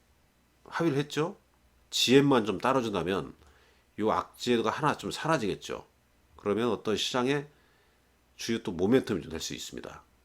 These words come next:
뭐 실망스러운 시-, 네, 그다음에 이제 속속 밝혀지고 있는 기업들 삼 분기 실적이 좀 실망스럽죠. 그다음에, 네, 학생 학자금 이제 대출 재개, 뭐 이런 부분이 또 고용 지표에도 좀 영향을 좀 주-, 준다.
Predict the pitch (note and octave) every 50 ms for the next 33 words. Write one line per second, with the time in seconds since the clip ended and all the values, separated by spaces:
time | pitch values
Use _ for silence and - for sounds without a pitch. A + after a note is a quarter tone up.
0 | _ _ - - - - - A2 G#2+ G#2 G2 F#2+ F2+ E2+ D#2+ D2 - - - -
1 | - - - _ _ _ _ _ _ _ - C2 A#1 - - - F2 F2 D#2 D2+
2 | D2 C#2 F2 F2 E2 - - - - - - - _ - - - - - - -
3 | - - G2 F2+ - - A2+ G2 F2 F2 E2+ D#2 D2 C#2 B1 - - - _ _
4 | _ _ _ - - G2 - - - D#2+ - - - C4 - - G#2 D#2 C#2 C2+
5 | E2+ A2 - - _ _ - - - - - - G#2 E2 - C2+ - - - A#2+
6 | A#2+ G#2+ D2+ C#2+ C2+ C2+ - - - - - - - - E2 E2 D#2+ E2+ G2+ A2
7 | - - _ - - - - - _ _ _ _ _ _ _ _ _ _ _ _
8 | _ _ _ _ _ _ _ _ _ - D#2 D2 C2+ B1 G#1 - - - - -
9 | - - - C3+ A2 - - - - - - - - - D#3+ D3+ C3+ A#2 F2 D#2
10 | C#2+ - G2+ - - - D#2+ - - - D2 D2+ C#2 - - _ _ - D2 C#2+
11 | D2 E2 G2+ G2+ F#2+ E2+ E2 D#2 D#2 D2+ C#2+ C2+ C2+ C2+ D2 D#2 C#2 C#2 D2+ F#2
12 | E2 - D#2 - _ _ _ _ _ _ _ _ _ _ _ _ _ - - -
13 | - G#2+ G2+ G#2+ A2 G2 G2+ F2 - E2 C#2+ C#2+ - C#2+ C2 C#2+ D#2+ E2 D2+ -
14 | - C2 B1 - - - E2 D#2+ D2 - - E2 D#2+ D2 C#2 - -